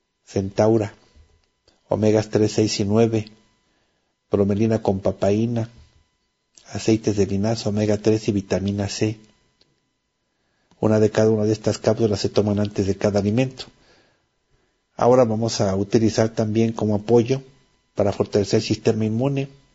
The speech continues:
depurar bien el cuerpo para que no haya, pues, esa ventaja que toman los gérmenes de nutrirse y propagarse rápido con,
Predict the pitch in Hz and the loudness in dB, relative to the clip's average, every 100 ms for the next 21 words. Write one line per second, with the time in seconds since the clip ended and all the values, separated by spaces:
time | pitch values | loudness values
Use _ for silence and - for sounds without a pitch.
0 | - 110 101 104 110 110 110 110 110 135 | -2 0 2 2 2 2 0 0 2 2
1 | 135 131 - 101 95 101 98 107 101 104 | 2 -2 -2 -4 -4 -4 -4 -2 0 0
2 | 92 - _ - _ _ _ _ _ _ | -2 -12 _ -20 _ _ _ _ _ _
3 | _ - - - _ _ 147 127 - - | _ -20 -18 -20 _ _ 2 2 0 -10
4 | - - _ _ _ _ _ - 120 127 | -14 -20 _ _ _ _ _ -6 -2 0
5 | 120 104 117 120 120 113 117 117 113 - | -2 -2 -2 -2 -2 -2 0 2 0 2
6 | 139 135 113 104 98 101 - 117 117 110 | 2 2 -2 -2 -2 -2 0 0 0 -2
7 | 101 - - - - - _ - 107 95 | -4 -6 -20 -20 -20 -20 _ -2 0 0
8 | - 98 110 113 107 117 120 139 151 151 | -2 -4 -2 0 0 0 2 4 4 0
9 | - _ _ _ _ _ _ _ - - | -20 _ _ _ _ _ _ _ -20 -20
10 | - 104 101 95 | -8 -4 -4 -6